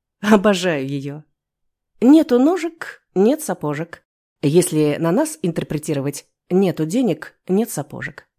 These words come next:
Ходи в галошах по Москве». Мы обе на её протез смотрим.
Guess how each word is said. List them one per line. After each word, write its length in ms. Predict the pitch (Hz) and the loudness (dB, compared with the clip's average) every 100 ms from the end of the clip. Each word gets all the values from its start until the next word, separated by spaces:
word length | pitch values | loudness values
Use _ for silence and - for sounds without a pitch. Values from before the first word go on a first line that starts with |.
| _ _ | _ _
Ходи 300 | - 226 269 | 0 2 2
в 40 | 330 | 2
галошах 440 | 214 185 226 254 | 0 0 -4 -8
по 100 | 220 | -4
Москве». 440 | 185 156 - 139 - _ _ _ _ _ _ _ _ _ _ | -4 -6 -10 -14 -14 _ _ _ _ _ _ _ _ _ _
Мы 240 | 180 196 - | 2 2 4
обе 420 | 247 190 180 170 | 2 4 2 2
на 140 | 190 202 | -2 0
её 200 | 208 220 | 0 -2
протез 420 | 226 - 139 131 | -4 -8 -8 -10
смотрим. 560 | - 151 151 - 151 | -10 -10 -12 -14 -16